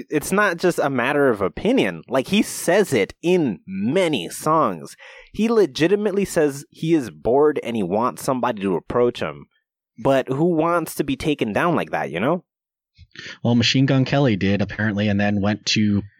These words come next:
Speaker 2: uh, punk rock.
Speaker 1: Yeah, yeah, he got destroyed so hard,
Speaker 2: <laughs>
Speaker 1: he stopped rapping.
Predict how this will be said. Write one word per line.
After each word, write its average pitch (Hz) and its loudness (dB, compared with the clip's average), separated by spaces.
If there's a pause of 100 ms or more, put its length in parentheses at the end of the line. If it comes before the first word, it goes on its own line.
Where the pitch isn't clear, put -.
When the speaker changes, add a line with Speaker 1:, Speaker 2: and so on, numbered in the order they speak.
(300)
Speaker 2:
uh, 98 2
punk 147 -4
rock. - -4 (500)
Speaker 1:
Yeah, 139 -2 (100)
yeah, 156 2
he 160 0
got 147 2
destroyed 151 2
so 233 2
hard, 151 2
Speaker 2:
<laughs> - -18
Speaker 1:
he 143 -2
stopped - -2
rapping. 110 0